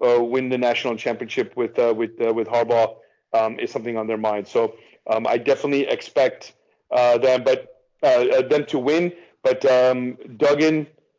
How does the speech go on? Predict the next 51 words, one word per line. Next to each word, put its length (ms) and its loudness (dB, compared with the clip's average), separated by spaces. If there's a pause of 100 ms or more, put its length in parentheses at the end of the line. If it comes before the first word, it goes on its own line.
(400)
uh, 440 4
it 260 -4
definitely 360 0
had 140 2
a 40 0
great 320 0
season, 420 -4
and 220 -2
I 140 2
think 240 -8
that, 220 0
uh, 440 2
uh, 60 0
T 180 -10
C 160 -14
U 60 -10
could 120 -6
be 100 -2
dangerous. 600 0
Uh, 140 4
everyone's 320 0
focusing 340 -4
on 80 0
T 160 -10
C 140 -14
U's 100 -6
defense 400 -2
versus 300 0
Michigan's 320 -2
offense, 380 0 (340)
but 80 2
I 80 4
think 240 -2
that 420 -2
stopping 500 0
the 80 -4
T 180 -10
C 160 -14
U 180 2
offense 340 0
is 80 -14
gonna 160 -4
be 160 -6
key 260 -4
because 280 -2
that's 180 0
what 140 -2
drove 240 0
them 100 -6
this 180 -10
year. 140 -6